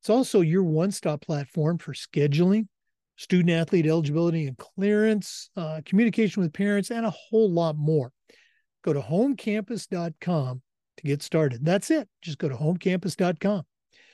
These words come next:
We also want to thank Snap Mobile.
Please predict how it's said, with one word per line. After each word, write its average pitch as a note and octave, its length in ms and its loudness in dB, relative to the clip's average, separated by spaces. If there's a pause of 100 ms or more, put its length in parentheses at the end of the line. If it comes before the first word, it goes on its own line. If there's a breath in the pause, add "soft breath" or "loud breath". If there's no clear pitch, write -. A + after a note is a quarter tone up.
(640 soft breath)
We E3 140 4
also E3+ 180 2
want G3 140 4
to E3 80 -2
thank F#3+ 240 -2
Snap F#3+ 440 -4
Mobile. E3+ 440 0